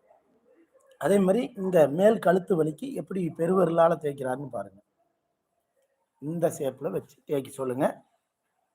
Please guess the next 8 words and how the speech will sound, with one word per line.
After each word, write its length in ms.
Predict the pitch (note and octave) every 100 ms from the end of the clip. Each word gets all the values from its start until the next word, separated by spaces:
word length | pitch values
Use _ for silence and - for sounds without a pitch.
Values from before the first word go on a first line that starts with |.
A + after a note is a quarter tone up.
| _ _ _ _ _ _ _ _ _ _ _ G3+ _ _ _ _ _ _ _ _ -
இது 180 | G3
வந்து 280 | A3 A#3+ A3
யாருக்கு 600 | D3 D3+ F3+ B3 C#4 B3+
யார் 320 | F3+ D#3+ G#3+
வேண்டுமானாலும் 760 | G#3+ F#3+ F3 D#3 D#3 E3+ - _ _ _ D3
அப்ளை 220 | F3 E3
பண்ணிக்கலாம், 440 | C#3+ C3+ D#3 -
தேய்ச்சிக்கலாம். 560 | - C3+ C3 - C3